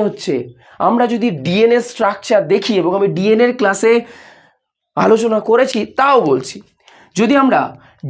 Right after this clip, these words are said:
ডিএনএ স্ট্রাকচার দেখি, কি দেখতে পাবো? ভালো করে দেখো, আমি, আহ, এইটা মুছে দিলাম, ঠিক আছে? যদি আমরা ডিএনএ স্ট্রাকচার দেখি, ডিএনএ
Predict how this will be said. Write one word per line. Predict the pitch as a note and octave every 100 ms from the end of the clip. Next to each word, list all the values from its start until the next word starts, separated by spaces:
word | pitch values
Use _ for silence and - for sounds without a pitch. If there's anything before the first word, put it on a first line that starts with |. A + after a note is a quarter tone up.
| C3+
ডিএনএ | G#3+ B3 C4 C4
স্ট্রাকচার | C4 - G#3 A3 - G#3+ E3+ G#3
দেখি, | - E3+ C3 A#2 - _ _ _ _ -
কি | A#3+ B3+
দেখতে | B3 B3+ A#3
পাবো? | A3+ B3+ B3+ G#3
ভালো | G3+ F3+
করে | D#3
দেখো, | D3+ G3+
আমি, | G#3 G3 G3 - - - -
আহ, | E3 E3+ B3
এইটা | A3+ F#3
মুছে | E3+ E3
দিলাম, | - - -
ঠিক | G#4+
আছে? | F#4 E4+ - _ _ _ _ _ _ _ _ _ _ _ _ _ _ _ F#3+
যদি | G#3 A#3
আমরা | A3+ F3+ D3+
ডিএনএ | G3 A3 A3+ A3 -
স্ট্রাকচার | A3 G3 - F#3 D#3+
দেখি, | F3+ - F#3 - - _ _ _ _ _ _ _ _ _ _ D#3+
ডিএনএ | G3+ G#3+